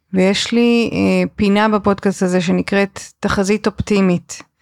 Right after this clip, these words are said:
שבה אני שואלת את המרואיינים שלי, אם הכל, אה, אפשרי, אה, מה מבחינתך יכול לקרות, מה היית רוצה שיקרה, אה, בזמן הקרוב בתחום שלך?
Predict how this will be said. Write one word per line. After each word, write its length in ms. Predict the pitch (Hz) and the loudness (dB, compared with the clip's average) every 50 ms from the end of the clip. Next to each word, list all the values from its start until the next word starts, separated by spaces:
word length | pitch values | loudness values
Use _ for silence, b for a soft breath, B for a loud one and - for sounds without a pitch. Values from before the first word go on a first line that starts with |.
| b b b b b b b b b b | b b b b b b b b b b
שבה 500 | b - - 208 185 180 202 208 214 214 | b -8 -4 -4 -2 0 0 2 2 2
אני 380 | 214 220 214 214 214 208 208 202 190 | 2 2 2 2 0 0 0 -2 -4
שואלת 640 | - - 208 202 214 220 226 220 214 196 - - | -2 0 0 2 2 2 2 2 0 -2 -2 -6
את 140 | 175 - - | -6 -2 0
המרואיינים 540 | 180 185 185 180 185 190 196 214 240 247 262 | 0 2 2 2 2 2 2 2 2 2 2
שלי, 500 | - - 233 208 202 202 196 196 - - 214 | 0 0 0 0 2 0 0 0 0 0 0
אם 100 | 214 214 | 0 0
הכל, 440 | 214 214 - - 214 214 214 214 214 | 0 -2 -2 0 2 2 2 2 2
אה, 420 | 202 196 185 185 185 185 160 - 190 | 2 2 2 0 0 0 -2 -2 -4
אפשרי, 680 | - - - - 202 185 196 214 226 208 202 208 196 - B B B B B B B B B B B 196 | -6 -4 -4 -2 0 0 2 2 2 2 2 0 -2 -4 B B B B B B B B B B B -2
אה, 180 | 180 180 180 175 | 0 0 0 0
מה 540 | 180 208 214 226 233 240 233 233 233 - - - _ _ _ _ - - | 0 0 2 2 2 4 2 2 2 0 -2 -6 _ _ _ _ -16 -10
מבחינתך 1000 | - - 208 190 - - - 202 190 185 180 - 220 202 202 185 156 - - - - | -6 -4 -4 -2 -2 -2 0 0 0 0 0 0 0 0 0 0 -2 -4 -4 -4 -4
יכול 400 | - 180 156 - 220 214 208 208 196 - - | -4 -2 -2 0 0 2 2 2 0 -2 -4
לקרות, 680 | 120 151 196 - - - 208 208 202 202 196 - - | -4 -4 -4 -4 -2 0 2 2 2 2 0 0 0
מה 120 | 202 208 208 | 2 2 2
היית 220 | 208 208 202 - | 2 0 -2 -4
רוצה 360 | 190 190 - - 214 202 202 | -4 -4 -4 -2 -2 0 0
שיקרה, 600 | - - - 220 196 - - 214 202 202 196 196 196 196 b b b b b b b b b _ - | 0 -2 -2 -4 -4 -4 -4 -2 0 0 0 0 -2 -6 b b b b b b b b b _ -4
אה, 380 | 202 196 185 185 185 185 185 185 185 185 | -2 0 0 0 0 0 0 0 -2 -2
בזמן 420 | 180 190 185 180 196 202 202 202 208 | 0 -2 -2 0 0 0 2 2 0
הקרוב 560 | 208 202 - 208 185 190 196 196 190 185 185 | -2 -2 0 0 2 2 4 2 2 2 0
בתחום 420 | 190 185 - - - 214 202 196 | -2 -4 -4 -2 -2 0 0 0
שלך? 580 | - - 196 185 180 185 180 - - - - | 0 0 0 0 0 0 -2 -2 -4 -10 -10